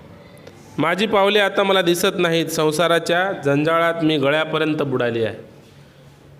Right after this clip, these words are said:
तर हे एका संसारात गुंतलेल्या व्यक्तीचं मन आहे. बरेच बघा, तुम्ही जुने उदाहरण बघितले असतील संत साहित्यामधले, तर त्यामध्ये तुम्हाला,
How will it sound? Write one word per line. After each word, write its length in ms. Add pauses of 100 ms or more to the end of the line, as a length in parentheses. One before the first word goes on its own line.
(140)
तर 320 (420)
हे 80
एका 560
संसारात 540 (100)
गुंतलेल्या 520
व्यक्तीचं 680 (520)
मन 240
आहे. 360 (1040)
बरेच 300
बघा, 300
तुम्ही 260
जुने 220
उदाहरण 400
बघितले 360
असतील 240
संत 300
साहित्यामधले, 840
तर 120
त्यामध्ये 440
तुम्हाला, 520